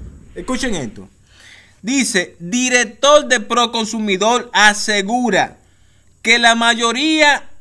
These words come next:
de producción o de productos de la canasta básica han bajado de precio.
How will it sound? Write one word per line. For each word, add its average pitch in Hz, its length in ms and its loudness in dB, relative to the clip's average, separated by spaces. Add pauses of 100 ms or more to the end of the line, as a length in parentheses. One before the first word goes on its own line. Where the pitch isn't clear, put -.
(220)
de 214 360 2
producción 220 1500 -2 (1700)
o 208 140 2
de 214 100 2
productos 208 720 -4 (680)
de 175 240 -2
la 185 240 2
canasta 196 500 0
básica 185 840 -2 (1300)
han 202 240 4
bajado 175 440 2
de 156 100 -6
precio. 127 420 -14